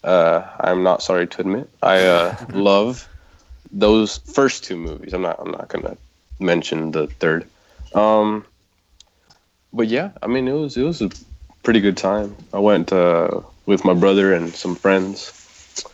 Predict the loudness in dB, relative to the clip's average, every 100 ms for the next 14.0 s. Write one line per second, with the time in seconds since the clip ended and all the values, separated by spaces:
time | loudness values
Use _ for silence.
0 | -20 -20 -6 2 4 6 6 6 4 2
1 | 0 -6 _ -18 -6 -2 -2 0 -2 -4
2 | -14 -16 -16 -16 -16 -16 -18 -20 -20 _
3 | _ 0 4 6 4 2 -2 -2 0 0
4 | -4 _ _ -20 _ _ _ _ _ _
5 | _ _ _ _ -4 0 0 2 4 4
6 | 2 -2 -4 -6 -2 0 2 0 0 0
7 | 2 2 0 0 0 -2 -6 -6 -4 -4
8 | -2 0 0 -2 -2 0 2 2 4 6
9 | 4 4 0 0 -2 0 0 -4 -10 -12
10 | -16 -10 -2 2 2 2 -2 -10 -14 -2
11 | 0 2 0 -2 -4 0 2 4 4 4
12 | 2 2 0 0 0 0 -2 -4 -6 -6
13 | -10 -14 -2 0 0 -2 -4 -4 -8